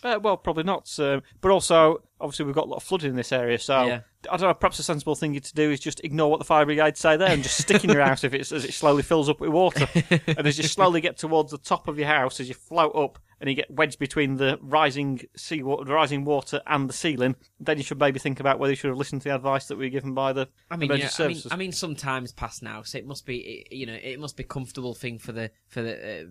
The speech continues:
Speaker 2: sort of people and families and victims of Grenfell to hear. You know, after all this time, well, it should have been common sense, shouldn't it? You know, it must have been
Speaker 1: Hmm.
Speaker 2: a nice thing for them to hear after all this time and all this.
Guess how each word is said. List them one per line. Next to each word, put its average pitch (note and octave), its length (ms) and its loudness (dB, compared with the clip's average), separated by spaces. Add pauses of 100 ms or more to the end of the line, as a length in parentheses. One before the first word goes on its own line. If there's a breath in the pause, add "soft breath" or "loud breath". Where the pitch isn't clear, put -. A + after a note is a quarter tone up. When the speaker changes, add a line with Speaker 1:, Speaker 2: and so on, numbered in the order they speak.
Speaker 2:
sort A2+ 200 -10
of A2 80 -12
people A#2 400 -10
and A2 280 -14
families A2+ 340 -8
and A2 100 -12
victims A2+ 400 -12
of A2 100 -14
Grenfell A2 440 -10
to - 120 -18
hear. A2+ 380 -8 (200)
You A2+ 160 -6
know, A2+ 100 -6
after B2+ 280 -6
all B2 160 -2
this A#2 160 -10
time, A#2 300 -6
well, B2+ 220 -2
it - 100 -8
should A#2 160 -6
have G#2 80 -10
been A2 160 -10
common A2+ 320 -10
sense, A#2 300 -8
shouldn't A2+ 340 -16
it? G2 160 -14
You G2 80 -14
know, G#2 60 -14
it A2+ 60 -16
must C3+ 160 -14
have D3+ 100 -6
been C#3+ 100 -6
Speaker 1:
Hmm. D#3+ 60 -10
Speaker 2:
a E3 40 -2
nice C#3+ 180 -4
thing C3 200 -8
for C#3+ 80 -8
them B2 140 -6
to - 120 -8
hear A2 100 -6
after G#2+ 280 -12
all A2 160 -8
this A#2 160 -14
time G2+ 360 -6
and G#2 80 -12
all G2 160 -10
this. - 300 -16